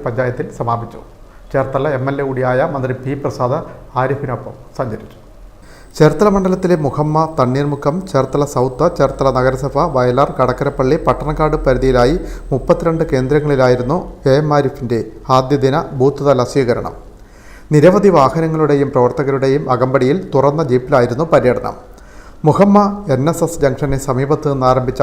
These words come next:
പര്യടനം കടക്കരപ്പള്ളി വട്ടക്കരയിൽ സമാപിച്ചു. വിവിധ സ്ഥലങ്ങളിൽ ചുരുങ്ങിയ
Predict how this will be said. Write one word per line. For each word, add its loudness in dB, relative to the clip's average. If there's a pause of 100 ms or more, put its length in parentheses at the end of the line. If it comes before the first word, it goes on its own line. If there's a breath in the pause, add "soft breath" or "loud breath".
പര്യടനം 2 (100)
കടക്കരപ്പള്ളി 0
വട്ടക്കരയിൽ -2
സമാപിച്ചു. -2 (720 soft breath)
വിവിധ 4
സ്ഥലങ്ങളിൽ 0 (360 loud breath)
ചുരുങ്ങിയ 2